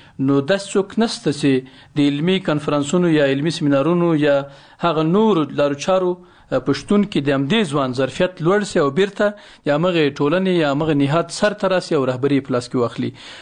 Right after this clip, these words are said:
او، اه، د دې ترڅنګ فرصت نسته. د افغانستان په، اه، د اوسني فعلي نظام کې تقریباً س-، سهامي برخورد روان ده.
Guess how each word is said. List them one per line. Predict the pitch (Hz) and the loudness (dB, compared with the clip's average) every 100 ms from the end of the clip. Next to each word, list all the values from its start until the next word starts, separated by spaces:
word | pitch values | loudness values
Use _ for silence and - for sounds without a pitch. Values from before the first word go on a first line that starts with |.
| - - | -20 -6
او، | - 139 143 | 0 2 2
اه، | 143 143 | 2 2
د | 143 | 0
دې | 156 220 208 | -4 -4 -6
ترڅنګ | 190 220 | -2 -2
فرصت | 208 156 139 233 240 | 0 -2 -2 -4 -4
نسته. | 135 127 - 113 120 - - - | -4 -4 -4 -4 -4 -20 -14 -4
د | |
افغانستان | 135 143 143 185 185 | 0 0 0 0 0
په، | 180 - | -2 0
اه، | 165 156 143 135 135 131 135 131 | 2 2 2 2 2 2 0 2
د | |
اوسني | 135 139 143 160 175 147 | 0 0 0 2 2 2
فعلي | 139 139 160 | 0 0 2
نظام | 151 160 170 | 0 2 0
کې | 156 151 | -2 -6
تقریباً | - - 180 165 127 - - | -4 -2 0 0 -2 -6 -20
س-، | - - 135 | -14 -8 -4
سهامي | 131 - 135 139 151 190 151 | -2 0 0 0 2 2 2
برخورد | 123 123 131 120 | -2 -2 -6 -2
روان | 120 120 120 | -2 0 -2
ده. | 113 120 | -4 -6